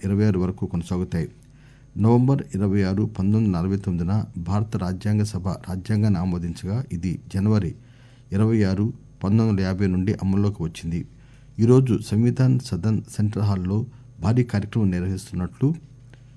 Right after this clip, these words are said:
పార్లమెంట్ ఉభయ సభల సభ్యులను ఉద్దేశించి రాష్ట్రపతి ద్రౌపది ముర్ము ప్రసంగిస్తారని పార్లమెంటరీ వ్యవహారాల శాఖ మంత్రి కిరణ్ రిజిజు తెలిపారు. ఇది కేవలం పార్లమెంటు వేడుక కాదని,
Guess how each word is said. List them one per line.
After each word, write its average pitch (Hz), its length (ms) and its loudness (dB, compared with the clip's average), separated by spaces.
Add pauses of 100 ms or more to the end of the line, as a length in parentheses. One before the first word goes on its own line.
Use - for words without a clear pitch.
(400)
పార్లమెంట్ 123 400 2
ఉభయ 104 200 0
సభల 101 260 -2
సభ్యులను 95 400 0
ఉద్దేశించి 95 500 -4
రాష్ట్రపతి 101 480 -6
ద్రౌపది 95 360 -4
ముర్ము 92 320 -2
ప్రసంగిస్తారని 95 880 -2 (960)
పార్లమెంటరీ 131 460 2
వ్యవహారాల 101 320 0
శాఖ 98 300 -4
మంత్రి 90 300 -4
కిరణ్ 107 360 0
రిజిజు 95 340 -2
తెలిపారు. 87 520 -4 (600)
ఇది 101 200 -2
కేవలం 117 480 0 (120)
పార్లమెంటు 101 400 0
వేడుక 95 260 -2
కాదని, 92 480 -2